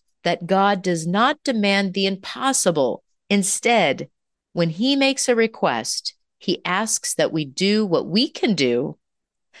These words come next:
that we ask for what we cannot do, and for his help to carry it out. That's from Saint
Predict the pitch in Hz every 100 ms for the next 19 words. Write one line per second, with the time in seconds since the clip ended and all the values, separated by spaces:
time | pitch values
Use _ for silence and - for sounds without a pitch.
0 | - 160 175 165 180 - 170 202 254 -
1 | - 180 165 180 170 175 - 175 165 202
2 | 226 165 139 120 71 - _ _ _ _
3 | _ _ - 156 151 - 170 170 165 135
4 | - 185 185 185 - _ _ - 143 -
5 | - 147 151 151 - 143 127 - 123 120
6 | 113 - - _ _ _ _ _ _ _
7 | - 139 131 - 135 - 135 135